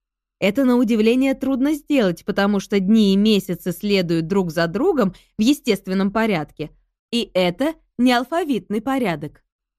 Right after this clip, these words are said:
Другие типы категоризации и классификации, которые были естественными для прошлых поколений,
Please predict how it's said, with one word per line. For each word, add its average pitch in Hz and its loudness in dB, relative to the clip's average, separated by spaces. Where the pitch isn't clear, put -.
Другие 226 2
типы 214 0
категоризации 202 -2
и 185 -8
классификации, 180 -6
которые 294 2
были 247 2
естественными 220 0
для 196 0
прошлых 247 -2
поколений, 302 -2